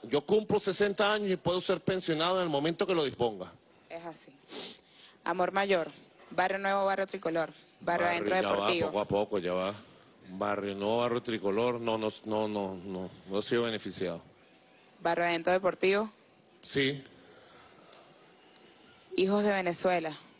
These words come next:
Speaker 1: No.
Speaker 2: Madres del barrio.
Speaker 1: No.
Speaker 2: Rivas.
Speaker 1: No.
Speaker 2: Negra Hipólita.
Speaker 1: Todavía.
Speaker 2: Misión Robert Serra.
Speaker 1: Robert Serra, no.
Speaker 2: Sonrisa.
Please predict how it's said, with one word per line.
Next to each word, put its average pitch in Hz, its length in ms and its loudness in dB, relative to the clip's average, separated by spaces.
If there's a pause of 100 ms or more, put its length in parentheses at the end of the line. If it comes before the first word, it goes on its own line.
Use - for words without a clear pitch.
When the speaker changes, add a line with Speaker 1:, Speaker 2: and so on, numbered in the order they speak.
(140)
Speaker 1:
No. 113 220 -2 (320)
Speaker 2:
Madres 165 320 2
del 185 120 2
barrio. 180 380 0 (360)
Speaker 1:
No. 101 280 -2 (300)
Speaker 2:
Rivas. 175 600 4 (760)
Speaker 1:
No. 98 220 0 (1500)
Speaker 2:
Negra 170 300 2
Hipólita. 185 600 0 (640)
Speaker 1:
Todavía. 98 380 0 (380)
Speaker 2:
Misión 185 420 2
Robert 185 240 2
Serra. 170 380 0 (920)
Speaker 1:
Robert 120 280 2
Serra, 120 320 0
no. 92 180 -2 (1040)
Speaker 2:
Sonrisa. 202 800 0